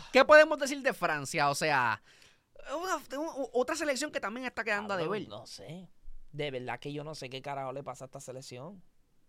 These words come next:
Speaker 2: O sea, ponte a ver, el, el cuadro está muy hijo de puta y tampoco puedes decir que tienen una escuadra lleno de viejos porque tienen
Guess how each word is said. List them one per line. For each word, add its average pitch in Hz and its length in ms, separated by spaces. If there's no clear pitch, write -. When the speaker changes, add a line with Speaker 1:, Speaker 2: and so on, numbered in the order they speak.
Speaker 2:
O - 20
sea, 139 200
ponte 147 280
a 151 40
ver, 160 260
el, 151 240
el 131 180
cuadro 110 300
está 120 240
muy 143 340
hijo 131 140
de 185 100
puta 151 420
y 180 140
tampoco 156 420
puedes 190 240
decir 175 460
que 160 140
tienen 143 360
una 156 120
escuadra 156 400
lleno 151 280
de 190 100
viejos 170 380
porque 175 260
tienen 135 400